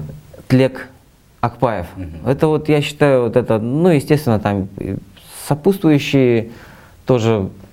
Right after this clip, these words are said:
Speaker 1: моменты, да, и люди, которые были в кома-, в той команде, помогли. Но, тем не менее, я считаю, это вот три основных человека, благодаря которым сегодняшние наши коллеги молодые имеют честь разъезжать по Европам, освещать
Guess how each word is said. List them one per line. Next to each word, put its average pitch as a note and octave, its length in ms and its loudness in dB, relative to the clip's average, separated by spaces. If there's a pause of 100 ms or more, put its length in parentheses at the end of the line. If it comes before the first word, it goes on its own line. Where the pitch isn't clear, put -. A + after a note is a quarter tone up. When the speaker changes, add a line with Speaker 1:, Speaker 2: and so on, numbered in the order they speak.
(240)
Speaker 1:
моменты, A2+ 720 0
да, A#2+ 160 0
и G2+ 420 0
люди, A2+ 380 0
которые G2 400 0
были G2+ 400 2
в G2 80 -6
кома-, G2+ 260 0
в F#2+ 80 -8
той G#2 160 0
команде, G2 520 0 (500)
помогли. G#2 400 -2
Но, G#2+ 160 0
тем C#3+ 180 0
не C3 60 2
менее, A2+ 340 0
я G#2+ 100 2
считаю, G#2 320 0
это G2 140 -2
вот G2 180 -2 (140)
три A#2 220 2
основных G#2 360 0
человека, C3 360 2
благодаря G#2 320 2
которым A2+ 400 -2
сегодняшние G2+ 800 0 (500)
наши G#2 300 0
коллеги A#2+ 720 0 (300)
молодые G#2+ 640 2 (260)
имеют G#2+ 440 0
честь B2+ 320 -2
разъезжать G2+ 520 0
по G2+ 60 0
Европам, G2+ 640 0
освещать G2+ 480 -4